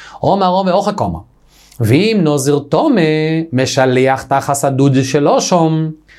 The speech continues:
יוצא. איז למעשה, די מפרשים מוטשן זאך. ווי ווען מען גייט, אז מען רעדט, אז ביי נזיר טמא איז איכער דא ווי רב מאיר. איז וואס, אם נזיר טמא משלח איז יוצא,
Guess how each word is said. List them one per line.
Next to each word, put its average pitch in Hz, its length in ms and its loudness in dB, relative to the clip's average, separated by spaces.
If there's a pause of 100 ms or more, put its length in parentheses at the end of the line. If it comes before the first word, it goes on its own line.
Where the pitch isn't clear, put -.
(180)
יוצא. 160 420 2 (1000)
איז 107 100 0
למעשה, 131 640 0
די 123 60 0
מפרשים 185 480 0
מוטשן 190 260 2
זאך. - 420 -10 (800)
ווי 120 80 4
ווען 160 140 2
מען 175 120 0
גייט, 151 240 2
אז 175 180 0
מען 156 220 2
רעדט, 160 160 0
אז 139 100 0
ביי 131 320 2
נזיר 147 260 0
טמא 156 240 0
איז 135 140 2
איכער 143 220 0
דא 165 60 0
ווי 156 160 0
רב 151 140 -2
מאיר. 196 240 0 (680)
איז 117 160 2
וואס, 170 560 0
אם 156 240 4
נזיר 151 260 2
טמא 170 200 0
משלח 151 640 0
איז 107 180 -2
יוצא, 208 340 0